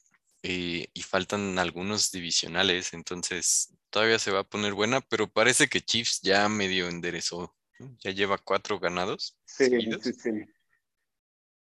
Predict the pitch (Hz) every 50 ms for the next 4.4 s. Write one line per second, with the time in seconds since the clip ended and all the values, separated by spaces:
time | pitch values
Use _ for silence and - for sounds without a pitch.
0 | _ _ _ _ - 110 - 104 98 - - - 110 101 98 104 101 98 92 90
1 | - 95 - - 101 95 - - 104 104 101 - - - 98 95 - - - 95
2 | 90 - - - - - - - - - - - - _ _ _ _ _ _ _
3 | _ _ _ _ _ - - - _ _ _ - 104 107 110 110 110 110 110 110
4 | 95 110 139 127 120 110 110 123